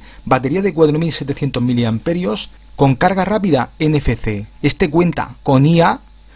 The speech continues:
con una cámara de cincuenta megapíxeles, de doce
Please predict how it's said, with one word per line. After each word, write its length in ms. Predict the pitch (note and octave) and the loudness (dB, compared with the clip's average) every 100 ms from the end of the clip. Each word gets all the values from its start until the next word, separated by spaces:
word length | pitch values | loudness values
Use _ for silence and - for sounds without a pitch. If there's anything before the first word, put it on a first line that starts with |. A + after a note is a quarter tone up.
| - - | -20 -2
con 200 | C3 C#3+ | 0 2
una 240 | F#3 F3+ | 2 2
cámara 260 | C#3 C3 B2+ | 0 0 0
de 100 | B2+ | -2
cincuenta 480 | C#3 B2+ E3+ G3 | -2 0 0 0
megapíxeles, 880 | D#3+ C3+ B2 C#3 F#3 - F#3+ A3 - - - - | 0 0 0 -2 -2 -2 -2 -2 -4 -14 -18 0
de 120 | B2+ | 2
doce 460 | E3+ G#3 D#3 B2 | 4 2 0 -2